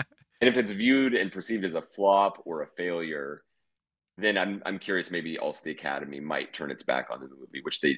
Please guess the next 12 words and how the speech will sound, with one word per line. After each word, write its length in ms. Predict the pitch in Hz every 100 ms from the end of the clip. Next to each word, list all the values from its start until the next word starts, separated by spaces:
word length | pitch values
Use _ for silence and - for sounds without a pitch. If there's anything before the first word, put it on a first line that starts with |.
| -
they 120 | 76
do 140 | 73
that 180 | 67 -
sometimes 500 | - 67 52 55 -
too. 320 | - - - - _ _ _ -
Um, 380 | 67 69 67 67
this 180 | 107 110
might 220 | 101 90
be 100 | 92
a 20 |
year 320 | 85 85 90
of 140 | 85